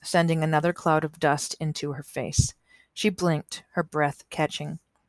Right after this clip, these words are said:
Marissa had been watching reruns of Grey's Anatomy lately, and the medical term "thready" sprang to mind. She unconsciously brought her working hand to her heart,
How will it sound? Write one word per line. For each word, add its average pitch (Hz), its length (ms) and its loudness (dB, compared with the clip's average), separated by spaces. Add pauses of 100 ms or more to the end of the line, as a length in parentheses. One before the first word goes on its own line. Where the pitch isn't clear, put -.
Marissa 196 380 6
had 190 180 6
been 180 160 4
watching 170 340 2
reruns 160 520 0
of 147 120 -8
Grey's 165 300 4
Anatomy 151 460 2
lately, 135 420 -6
and 156 160 -2
the 175 40 2
medical 170 360 4
term 151 380 -2
"thready" 160 480 4 (120)
sprang 147 380 -2
to - 100 -6
mind. 139 420 -4 (520)
She - 180 2
unconsciously 185 640 4
brought 175 280 4
her 180 100 0
working 160 380 0
hand 156 320 0
to 156 140 -6
her 151 160 -2
heart, 135 300 0